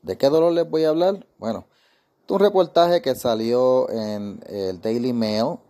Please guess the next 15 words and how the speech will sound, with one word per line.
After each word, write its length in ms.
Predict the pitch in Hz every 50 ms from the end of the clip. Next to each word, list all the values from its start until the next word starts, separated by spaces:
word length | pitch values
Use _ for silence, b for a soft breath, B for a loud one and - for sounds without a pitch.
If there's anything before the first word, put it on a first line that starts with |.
| _
eh, 480 | - 95 92 92 92 90 90 90 90 - -
estos 260 | 107 - - 143 143
periódicos 520 | - - 135 131 127 135 131 - 131 123 123
de 420 | 123 120 117 113 110 107 104 - - -
Europa, 580 | 113 110 104 113 127 135 135 - 107 - - B B B B B B
en 160 | - 127 123
donde 240 | 131 131 127 123 135
ha 40 |
habido 300 | 143 147 156 165 165 170
un 160 | 160 160 156 151
despertar 760 | 156 151 - - 147 139 - - - 127 131 135 135 131 - _ _ _ _
con 160 | - 117 110
relación 500 | 110 123 110 110 107 - - 117 117 131
a 160 | 127 120 113 117
esta, 640 | 123 123 - _ - 123 120 117 110 101 90 -